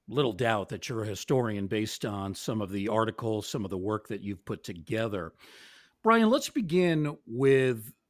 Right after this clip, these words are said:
the name of the film, Blacula, the original film from nineteen seventy-two. And when you say that word Blacula, whether you're referring to the film or the character itself,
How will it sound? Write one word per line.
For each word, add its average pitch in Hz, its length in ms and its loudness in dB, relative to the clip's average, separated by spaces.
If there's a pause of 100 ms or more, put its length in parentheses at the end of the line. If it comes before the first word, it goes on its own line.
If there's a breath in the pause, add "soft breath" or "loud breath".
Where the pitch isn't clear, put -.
(120)
the 117 240 -2
name 131 480 4
of 110 120 -2
the 107 100 -2
film, 92 500 -6
Blacula, 104 560 -2
the 104 140 -4
original 117 560 0
film 104 300 -4
from 104 180 -4
nineteen 101 460 -4
seventy-two. 95 840 -4 (920 soft breath)
And 156 180 6
when 165 100 8
you 175 120 6
say 247 320 4
that 202 220 2
word 147 260 4
Blacula, 107 580 0
whether 180 220 2
you're 214 360 4 (320)
referring 190 320 4
to 175 80 4
the 180 120 0
film 160 760 0
or 131 240 2
the 131 100 -2
character 139 560 -2
itself, 107 800 -6